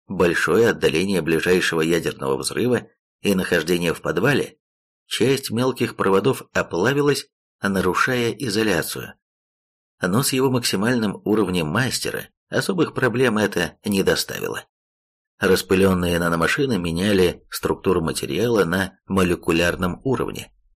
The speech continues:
Хотя концентрация это требовала нечеловеческой,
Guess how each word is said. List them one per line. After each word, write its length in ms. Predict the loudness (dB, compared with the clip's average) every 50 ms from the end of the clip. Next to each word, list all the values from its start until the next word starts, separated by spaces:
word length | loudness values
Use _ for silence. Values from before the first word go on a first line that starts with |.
| _ _ _ _ _ _ _ _ _ _ _ _
Хотя 500 | -12 -6 0 0 0 2 2 2 2 2
концентрация 960 | 2 2 -2 -2 0 -2 -2 -4 -4 -2 -2 0 0 0 0 0 -2 -2 0 0
это 160 | 0 -2 -2
требовала 640 | -2 0 -2 0 0 0 2 2 2 2 0 -2 _ -6
нечеловеческой, 1040 | -4 -2 -2 -2 -2 0 2 2 4 4 2 2 0 -4 -6 -6 -10 -12 -14 _